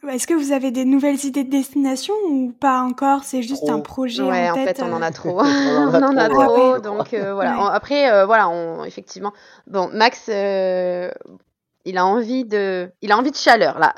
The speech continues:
Speaker 3: <laughs>
Speaker 2: <laughs>
Speaker 1: D'accord.
Speaker 2: Ouais, je
Speaker 1: Ah ouais, en Écosse, ça, la chaleur, elle doit pas être, heu, trop, heu, au rendez-vous aussi ?
Speaker 3: Non, alors franchement, heu, alors moi, nous, on est originaire à la base du Sud Ardèche, hein, donc, heu, voilà, on a des étés qui sont quand même assez chauds,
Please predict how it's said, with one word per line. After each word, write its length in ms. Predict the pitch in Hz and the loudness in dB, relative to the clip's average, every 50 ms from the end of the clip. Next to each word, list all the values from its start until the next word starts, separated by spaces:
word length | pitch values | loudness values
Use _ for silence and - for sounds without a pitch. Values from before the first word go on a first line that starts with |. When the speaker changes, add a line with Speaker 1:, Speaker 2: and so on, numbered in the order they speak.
| - - | 0 2
Speaker 3:
<laughs> 580 | - - - - 190 170 175 - 392 330 185 - | 4 4 4 6 6 4 4 2 0 -6 -4 -4
Speaker 2:
<laughs> 0 | |
Speaker 1:
D'accord. 440 | - 294 285 285 285 - 285 320 320 - - | 0 2 0 0 2 2 2 2 2 4 4
Speaker 2:
Ouais, 280 | 440 - - - - - 523 523 539 - 466 | 4 6 4 2 2 2 -2 -2 -2 -4 -12
je 60 | 453 554 605 554 508 480 440 392 359 320 | -10 -8 -6 -4 -4 -6 -6 -8 -10 -8
Speaker 1:
Ah 140 | 262 247 254 | -8 -6 -6
ouais, 120 | 254 247 247 | -6 -6 -6
en 100 | 247 254 | -4 -4
Écosse, 300 | 254 247 - 294 285 294 | -6 -4 -4 -4 -4 -4
ça, 240 | - 285 262 247 | -6 -6 -6 -6
la 140 | 240 240 240 | -6 -8 -10
chaleur, 360 | 214 - 262 240 254 269 269 | -10 -10 -10 -6 -6 -6 -6
elle 100 | 262 254 | -6 -8
doit 100 | 233 233 226 | -8 -10 -10
pas 140 | - 247 247 | -8 -8 -10
être, 260 | 240 - - - 254 | -10 -12 -12 -10 -10
heu, 120 | 240 233 | -10 -10
trop, 420 | 240 - - - 262 262 254 254 247 | -12 -16 -14 -8 -6 -4 -4 -4 -6
heu, 80 | 233 233 | -8 -10
au 100 | 240 226 | -8 -8
rendez-vous 380 | 254 247 240 240 254 262 294 294 | -6 -6 -6 -6 -6 -4 -4 -6
aussi ? 320 | 277 - - 254 262 285 | -6 -6 -8 -10 -10 -6
Speaker 3:
Non, 240 | 247 254 254 247 240 - | -2 2 2 2 2 2
alors 300 | - 254 254 262 240 262 | 2 4 4 4 4 2
franchement, 300 | - - 311 320 - 480 523 508 494 349 | -2 -2 -2 -2 -2 -2 -2 -2 -2 -2
heu, 220 | 262 226 220 214 - - - | -4 -4 -4 -6 -8 -6 -4
alors 180 | 202 196 190 | -4 -4 -2
moi, 280 | 220 254 269 294 285 - - _ _ _ - - _ _ _ _ | -2 -2 -2 -2 -4 -6 -8 _ _ _ -20 -20 _ _ _ _
nous, 220 | - 143 226 262 320 | -12 -6 -2 -2 0
on 200 | 320 254 208 214 | 0 0 -2 -2
est 80 | 220 214 | -2 -4
originaire 380 | 220 240 233 233 247 240 233 | -4 -4 -6 -4 -2 0 0
à 20 | 208 | 0
la 80 | 180 | 2
base 180 | 170 190 214 208 | 2 0 -2 -4
du 100 | 202 202 | -6 -14
Sud 180 | - - 202 196 | -14 -10 -6 -6
Ardèche, 380 | 185 190 196 - 440 - - | -6 -4 -2 -2 -2 -2 -4
hein, 80 | 339 440 415 | -6 -4 -4
donc, 260 | 277 208 202 202 - - | -4 -6 -6 -8 -10 -12
heu, 200 | 180 175 170 170 | -12 -12 -12 -12
voilà, 220 | 165 175 170 220 | -10 -8 -8 -8
on 60 | 247 214 | -8 -10
a 60 | 180 | -10
des 180 | 170 165 165 | -12 -14 -14
étés 160 | 175 - 233 247 | -14 -14 -16 -16
qui 120 | - - | -16 -16
sont 120 | - 185 | -18 -16
quand 140 | 170 - 160 | -14 -12 -12
même 140 | 165 196 180 | -10 -10 -10
assez 260 | 165 165 - - 165 156 | -12 -14 -14 -16 -18 -16
chauds, 400 | - - - - 277 330 - | -14 -12 -6 -2 -2 -2 -2